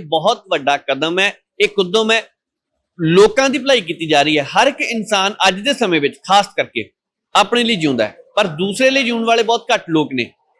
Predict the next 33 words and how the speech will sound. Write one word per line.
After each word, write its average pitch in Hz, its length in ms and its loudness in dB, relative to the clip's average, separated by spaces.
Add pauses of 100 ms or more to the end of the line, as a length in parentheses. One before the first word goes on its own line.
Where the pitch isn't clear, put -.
(100)
ਇਸ 247 200 0
ਉਮਰ 262 200 0
ਦੇ 247 120 -2
ਵਿੱਚ 226 180 -2
ਜਦੋਂ 220 220 -2
ਬੰਦਾ 214 240 0
ਸੋਚਦਾ, 202 300 0
"ਹੁਣ 202 140 -2
ਤਾਂ 208 80 0
ਯਾਰ 220 140 0
ਪੈਨਸ਼ਨ 196 460 -2
ਲੱਗੀ 175 320 0
ਹੈ, 170 160 -2 (300)
ਆਰਾਮ 208 340 2
ਨਾਲ 226 200 0
ਆਪਣਾ 180 480 -2 (600)
ਆਖਰੀ 247 360 4
ਸਮਾਂ 196 340 0 (280)
ਜਾਂ 202 120 4
ਜ਼ਿੰਦਗੀ 208 420 -2
ਦੇ 247 120 2 (100)
ਉਸ 220 280 0
ਸਮੇਂ 220 240 0
ਤੇ 226 220 0
ਆ 170 120 2
ਕੇ 160 360 -2 (180)
ਜਿੱਥੇ 220 300 0
ਹੁਣ 262 140 0
ਲੱਗਦਾ 240 260 2
ਆਰਾਮ 190 420 0
ਕਰਨਾ 196 260 -2
ਚਾਹੀਦਾ 202 340 0
ਹੈ", 107 120 -4